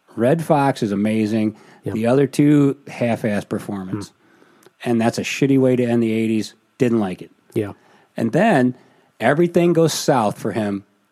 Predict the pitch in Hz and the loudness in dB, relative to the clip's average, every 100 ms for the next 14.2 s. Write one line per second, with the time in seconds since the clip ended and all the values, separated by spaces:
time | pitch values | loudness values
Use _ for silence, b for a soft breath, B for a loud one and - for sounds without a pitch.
0 | _ - 104 - 123 110 117 113 123 110 | _ -8 -6 0 0 0 -2 -2 0 0
1 | 104 101 101 - 92 - - _ _ B | 0 -4 -6 -8 -12 -14 -20 _ _ B
2 | B B _ 127 117 98 - 127 131 170 | B B _ -2 0 -4 -2 0 2 2
3 | 156 127 113 95 - - - - - 196 | 2 2 0 -2 -8 -14 -12 -8 -4 -2
4 | 139 180 185 117 131 139 139 135 127 113 | -2 -2 -2 0 0 0 0 -2 -2 -4
5 | 95 92 B - 139 165 165 185 - 175 | -4 -12 B -4 0 2 2 2 0 2
6 | 160 143 131 127 127 123 120 117 113 117 | 2 4 2 2 2 2 0 0 0 0
7 | 107 101 113 113 131 170 165 143 131 131 | -2 -4 -4 -4 -2 -2 -2 -4 -4 -2
8 | 113 117 - - 180 147 - 131 113 95 | -2 -4 -4 -4 -4 -2 -2 -2 -2 -6
9 | 120 147 131 113 - 175 - - 262 277 | -4 -4 -4 -2 0 0 0 0 0 2
10 | 302 165 135 127 151 165 147 143 - 131 | 2 4 4 2 4 4 2 0 -2 0
11 | 139 147 - - 110 104 143 143 156 165 | 2 2 -2 -4 -4 -2 -2 0 -2 0
12 | 160 160 170 170 170 160 151 120 127 110 | 0 0 0 0 0 4 4 4 2 -2
13 | 101 - 110 107 117 120 120 120 123 127 | -6 -4 -2 0 0 0 0 0 0 0
14 | 135 - | -2 -6